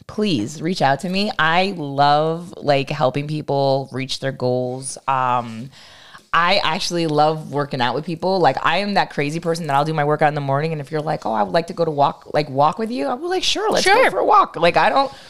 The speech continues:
Speaker 1: I don't mind, or I'll train you. Like, I genuinely enjoy it. Like, I like seeing people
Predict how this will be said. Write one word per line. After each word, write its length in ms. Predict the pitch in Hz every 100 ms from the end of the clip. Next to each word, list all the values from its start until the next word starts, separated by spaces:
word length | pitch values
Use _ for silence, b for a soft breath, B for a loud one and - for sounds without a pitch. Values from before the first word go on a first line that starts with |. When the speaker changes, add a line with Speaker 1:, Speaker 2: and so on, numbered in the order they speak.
| B B
Speaker 1:
I 100 | 226
don't 140 | 302 254
mind, 260 | 220 277
or 100 | 233
I'll 140 | 160 -
train 460 | - 180 175 214
you. 260 | 226 226 233 214
Like, 300 | 170 170 B B B B
I 260 | 165 214 254
genuinely 540 | 165 147 156 160 165
enjoy 360 | 147 127 113 104
it. 180 | - - _ B B B
Like, 220 | 151 139
I 140 | 120 202
like 220 | 233 220
seeing 320 | - 202 196
people 720 | - 175 160 165 156 151 156